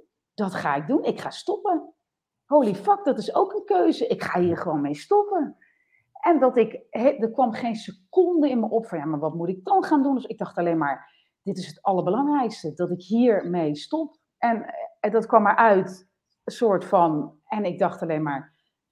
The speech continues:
het, vanaf dat moment, eh, k-, eh, ja, keerde alles zich om. Dat was totale kanteling in mij. Ik kreeg weer lucht. Ik had, ik, ik, oeh, ik, ik was helemaal,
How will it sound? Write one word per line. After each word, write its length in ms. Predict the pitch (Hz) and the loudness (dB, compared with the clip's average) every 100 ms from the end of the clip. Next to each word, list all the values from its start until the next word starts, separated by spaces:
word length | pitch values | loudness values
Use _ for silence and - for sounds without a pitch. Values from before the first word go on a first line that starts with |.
| _ | _
het, 160 | 220 220 | -10 2
vanaf 260 | 262 254 | 6 6
dat 240 | 185 277 247 | 10 8 8
moment, 560 | 233 233 240 214 - - - - | 4 4 4 2 -4 -14 -14 -10
eh, 120 | 214 | -8
k-, 60 | |
eh, 160 | 226 220 214 | -6 -6 -4
ja, 140 | 196 151 | -6 -6
keerde 380 | - 269 226 - | 2 6 6 6
alles 280 | 233 226 | 2 2
zich 200 | - 220 | -2 -4
om. 180 | - 330 | 0 2
Dat 140 | 233 208 | 2 -2
was 180 | 220 | -6
totale 500 | - 226 339 320 262 | -4 -2 -2 -2 -4
kanteling 640 | - 311 311 277 208 147 127 _ _ _ _ - | -4 -4 -2 -2 -2 -2 -8 _ _ _ _ 6
in 180 | 220 208 | 6 8
mij. 480 | 233 349 302 165 - | 4 6 2 0 -4
Ik 160 | 220 | -4
kreeg 240 | - 220 214 | 0 -2 0
weer 160 | 180 | -4
lucht. 560 | 175 185 311 415 - - | -2 2 2 2 -2 -8
Ik 160 | 220 214 | -6 -4
had, 200 | 190 180 | -4 -4
ik, 220 | - 127 - 190 | -10 -10 -10 -6
ik, 200 | - 185 202 | -4 -6 -8
oeh, 360 | 220 302 269 | -8 -6 -4
ik, 200 | 185 151 | -6 -6
ik 180 | 156 170 | -8 -8
was 180 | 185 185 | -8 -6
helemaal, 640 | 226 202 175 156 151 - | -2 0 0 0 -4 -8